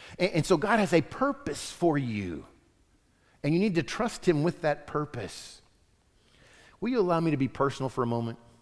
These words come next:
I don't, I don't often talk personally like this, but I just want to be personal for a minute.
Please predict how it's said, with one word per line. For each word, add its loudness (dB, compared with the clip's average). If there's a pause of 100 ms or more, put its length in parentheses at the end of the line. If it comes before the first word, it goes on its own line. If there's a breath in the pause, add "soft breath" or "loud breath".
(160)
I -2
don't, -2 (220)
I 2
don't -4
often -2 (1200)
talk -2
personally 0
like 0
this, 2
but -4 (160)
I -2
just -8
want 0
to -2
be -6
personal -2
for -2
a 0
minute. -4